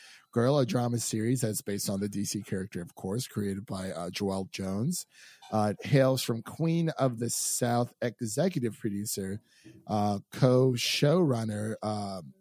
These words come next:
Dylan Rodriguez and Berlanti Productions. Um, so it's, yeah, I'm very, I'm, I mean, I'm excited. I mean, I guess this is more of, like, a smash or pass, but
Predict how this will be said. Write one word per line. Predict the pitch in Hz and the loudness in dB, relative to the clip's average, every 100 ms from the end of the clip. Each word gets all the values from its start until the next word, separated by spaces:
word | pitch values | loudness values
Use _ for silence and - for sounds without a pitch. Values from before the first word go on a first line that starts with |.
| _ | _
Dylan | - 110 110 | -4 -2 -2
Rodriguez | 104 101 95 95 107 127 - | -4 -6 -6 -6 -4 -2 -2
and | 104 98 | -4 -4
Berlanti | 95 92 - 104 | -6 -8 -8 -10
Productions. | - 92 85 - - 87 120 - _ _ _ _ _ _ | -10 -12 -12 -12 -12 -10 -12 -14 _ _ _ _ _ _
Um, | 107 110 104 | -2 0 0
so | - - 160 175 | 0 4 6 6
it's, | 196 - - - _ _ _ _ _ _ _ _ _ _ | 4 0 -4 -8 _ _ _ _ _ _ _ _ _ _
yeah, | 208 254 233 _ _ - | 2 2 2 _ _ -2
I'm | 143 | 0
very, | 147 165 165 165 156 151 - _ _ _ _ _ - | 4 6 6 6 6 6 2 _ _ _ _ _ 0
I'm, | 160 | 2
I | 185 | 4
mean, | 208 | 4
I'm | 269 | 2
excited. | 262 - - 120 185 139 113 131 | 0 -2 -2 4 6 6 4 2
I | 131 | 2
mean, | 131 127 - | 2 2 4
I | 143 | 6
guess | 147 | 4
this | 135 | 2
is | 113 120 | -2 0
more | 123 117 | 2 2
of, | |
like, | 110 110 | 0 -6
a | |
smash | 107 107 101 - | -6 -4 -4 -6
or | 98 | -6
pass, | 98 95 110 - | -6 -4 -6 -6
but | 104 98 | -6 -6